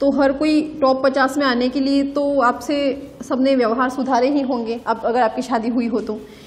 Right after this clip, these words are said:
लेकिन आपने उनमें से भी सिर्फ जो खास खास थे उन्हीं को बुलाया होगा। तो हुआ क्या उसमें कि जो फिफ्टी पीपल थे, मतलब कि उनमें से आपने, अ, किसी को बोला होगा कि तुम आए नहीं शादी में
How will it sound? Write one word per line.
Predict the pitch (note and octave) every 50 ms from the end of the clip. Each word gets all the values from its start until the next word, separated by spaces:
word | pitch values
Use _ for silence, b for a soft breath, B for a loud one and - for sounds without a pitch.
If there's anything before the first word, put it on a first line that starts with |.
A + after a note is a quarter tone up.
| B B -
लेकिन | F4 F4 D#4 F4 E4
आपने | D4+ C#4+ D4 C#4+ D4+ D#4 D#4+ E4
उनमें | C#4 C#4+ D4 C#4+ D4 D#4
से | D#4 - E4+
भी | D4+ E4
सिर्फ | D#4+ E4 - E4+ D4+ B3+
जो | D#4 E4
खास | E4+ D#4 C#4+ C#4 C#4 -
खास | - D#4+ D4+ D4+
थे | - D#4
उन्हीं | D4 D4+ D#4 D#4
को | E4
बुलाया | C4+ D4 C#4 C#4 C4 C4
होगा। | C4+ B3+ C4+ B3+ C#4 C4+ C4+ B B B B B B B
तो | - F#4
हुआ | F4 F4+ F#4 F#4+ G4
क्या | G4+ G4+ G4
उसमें | F4+ E4 - - C#4 C#4 D4 F#4+ G4 - B B B B B B - -
कि | F4+ F#4+ G4+ G4 - - - - - - C#4
जो | - - F4+
फिफ्टी | F4+ F4+ E4+ C4+ - - F4
पीपल | C#4 D#4 D4+ - C4 B3 A#3+
थे, | A#3+ C#4+ A#3 A#3 C4 - - - - - - -
मतलब | B3+ D#4 D#4 E4 F4 -
कि | - C#4+ C#4+ D#4+ G4 - - - - - - - - - -
उनमें | C#4+ D4 D4 D#4+
से | D#4+ D#4+ F4+
आपने, | D#4 D4 - - C#4+ D4+ D#4+ E4 E4
अ, | D#4 - - - C#4 C#4+ C#4+ D4 C#4 C#4+ - - - - - -
किसी | - D#4 C4+ E4
को | D4 F4+
बोला | D4 D#4+ D#4+ D#4+
होगा | D#4+ E4+ E4 D#4 D#4
कि | D4+ D#4 D#4+
तुम | - E4 D4+ D4
आए | C4 B3 B3+
नहीं | B3+ C4 C4+ C#4+ C#4
शादी | - - C#4+ C4 A#3 B3 B3+
में | B3+ B3 B3 A#3+ A#3+ A#3 A3+ A3